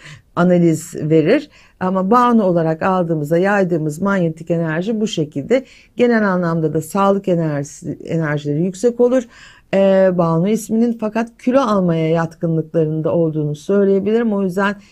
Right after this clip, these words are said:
spor yapmaya, e, özellikle spor onlar için çok önemli, önem göstermelerini,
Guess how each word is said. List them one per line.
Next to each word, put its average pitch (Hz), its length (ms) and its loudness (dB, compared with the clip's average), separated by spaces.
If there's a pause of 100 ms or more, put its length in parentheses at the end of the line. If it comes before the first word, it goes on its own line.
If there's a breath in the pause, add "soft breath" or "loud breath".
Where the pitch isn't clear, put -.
(140 loud breath)
spor - 360 0
yapmaya, 175 640 0 (360 loud breath)
e, 165 60 -4 (440)
özellikle 185 400 -2
spor 170 320 -4
onlar 156 220 -2
için 147 220 -8
çok 165 240 -6
önemli, 185 480 -2 (240 loud breath)
önem 185 420 0
göstermelerini, 156 960 -2